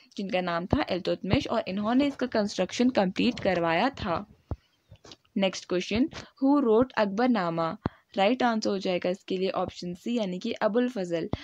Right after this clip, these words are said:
तो अबुल फजल is the author of this book, अकबरनामा, ये आपने ध्यान में रखना है। So, Abul Fazl, the author of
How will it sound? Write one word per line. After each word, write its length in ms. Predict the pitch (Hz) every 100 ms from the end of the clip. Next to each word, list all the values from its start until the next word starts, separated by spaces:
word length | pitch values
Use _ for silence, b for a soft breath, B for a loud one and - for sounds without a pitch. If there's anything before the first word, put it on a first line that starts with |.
| B -
तो 60 |
अबुल 320 | - 202 247
फजल 440 | 277 240 214 220 262
is 100 | 226
the 140 | 220 -
author 340 | 190 185 233 208
of 160 | 196 202
this 280 | 190 202 - - 190
book, 260 | 262 - B B B _ _ _ _ _ _ -
अकबरनामा, 640 | 196 185 220 240 185 170 208
ये 180 | 254 220
आपने 320 | 185 220 277
ध्यान 240 | 285 196
में 120 | 175
रखना 300 | 165 165 190
है। 160 | 165 214 B B B -
So, 120 | 214 -
Abul 280 | 202 233 285
Fazl, 440 | 277 220 208 226 330
the 120 | 233 -
author 320 | 196 226 247
of 100 | 254